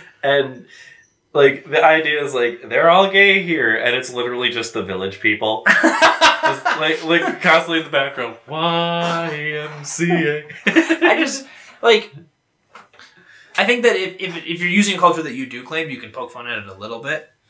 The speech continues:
Speaker 2: Like,
Speaker 1: Oh, yeah.
Speaker 2: if I ever put Scottish dwarves in my campaigns, I'm gonna do their accents way over the top, and they're gonna eat haggis, and they're gonna be drunk, and
Speaker 1: And just like I can
Speaker 2: "Fight
Speaker 1: I
Speaker 2: me, I'm Scottish, I got married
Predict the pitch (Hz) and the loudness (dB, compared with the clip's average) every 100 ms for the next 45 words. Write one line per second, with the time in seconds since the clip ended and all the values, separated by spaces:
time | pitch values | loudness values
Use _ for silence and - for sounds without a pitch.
0 | _ _ _ _ _ _ _ 151 135 107 | _ _ _ _ _ _ _ 2 2 0
1 | 175 147 143 135 147 165 156 135 - 143 | -4 -4 -2 2 4 2 0 -8 -8 -8
2 | 123 - - _ _ - - 147 139 135 | -8 -12 -20 _ _ -6 0 2 2 0
3 | 123 - - _ _ 131 139 139 127 113 | -6 -12 -16 _ _ -14 -2 0 0 -2
4 | - 123 123 117 113 117 107 110 107 104 | -8 -8 -10 -10 -8 -10 -10 -12 -12 -12
5 | - 120 120 120 113 107 _ _ 147 175 | -12 -12 -10 -8 -8 -10 _ _ -4 -2
6 | 156 127 120 127 127 107 127 196 220 170 | -2 -2 -2 -2 -8 -12 0 4 4 2
7 | 143 135 120 113 113 131 120 127 123 120 | -6 -14 -10 -10 -10 -16 -16 -14 -12 -12
8 | 113 175 - 165 143 131 - - 123 120 | -4 -4 0 0 0 -2 -6 -6 -8 -14
9 | 117 120 110 131 143 139 127 117 98 - | -16 -16 -12 -10 -10 -6 -6 -6 -12 -16
10 | 113 110 107 - - - - - - 127 | -12 -12 -8 -8 -8 -14 -20 -18 -4 -2
11 | 139 139 135 135 165 143 135 - _ _ | 0 0 4 4 2 -2 -14 -18 _ _
12 | - - 254 220 220 208 208 214 208 214 | 2 4 4 2 -2 0 0 0 2 4
13 | 190 160 185 180 175 185 | 4 2 0 0 0 -2